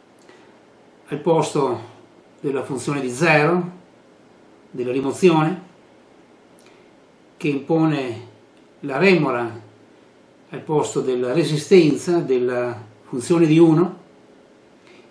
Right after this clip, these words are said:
e che impone la riserva mentale al posto della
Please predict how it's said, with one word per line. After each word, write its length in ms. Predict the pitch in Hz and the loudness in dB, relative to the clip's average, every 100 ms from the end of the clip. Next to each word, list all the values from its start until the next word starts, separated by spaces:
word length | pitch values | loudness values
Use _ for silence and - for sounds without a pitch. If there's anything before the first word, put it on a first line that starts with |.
| _ _ | _ _
e 160 | - 139 | -14 -6
che 100 | 185 | 2
impone 640 | 185 151 139 117 117 - - _ _ _ _ _ _ - | 2 2 0 0 -2 -6 -14 _ _ _ _ _ _ -20
la 120 | 127 | -10
riserva 500 | 127 127 160 156 123 | -8 -4 0 0 -2
mentale 680 | 120 139 135 113 98 104 110 - _ _ _ _ _ _ _ | -6 -8 -8 -8 -10 -14 -20 -20 _ _ _ _ _ _ _
al 100 | - | -18
posto 640 | 117 143 113 107 131 113 - _ _ _ | -8 -6 -6 -8 -10 -12 -16 _ _ _
della 680 | - 117 127 120 123 123 | -20 -8 -6 -4 -6 -8